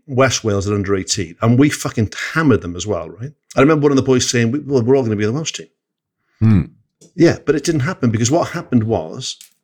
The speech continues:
Speaker 1: and it happened in senior level as well, we mentioned it the other day with Gerald Davis, who was a brilliant player, I'm not saying he wasn't, right?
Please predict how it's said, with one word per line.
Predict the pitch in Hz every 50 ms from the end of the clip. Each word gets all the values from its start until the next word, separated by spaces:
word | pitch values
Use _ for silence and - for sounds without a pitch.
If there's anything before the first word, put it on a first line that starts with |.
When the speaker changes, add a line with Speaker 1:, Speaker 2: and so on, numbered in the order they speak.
| _
Speaker 1:
and | - 107 101
it | 98
happened | 117 - 131 101
in | 101 101
senior | - - 147 151 139 113
level | 104 95 87 - 92
as | 92 -
well, | 107 101 82
we | 92 104
mentioned | 117 135 143 - - 107 -
it | -
the | 95
other | 92
day | 90 101
with | 95 92
Gerald | 95 101 92 98
Davis, | - 127 104 -
who | - 101
was | 98 92
a | 101
brilliant | 98 - - 131 123 113 104
player, | - 87 85 92
I'm | 101 104
not | 120 -
saying | - - 101 95
he | 95
wasn't, | 104 107 98 80 73
right? | - 107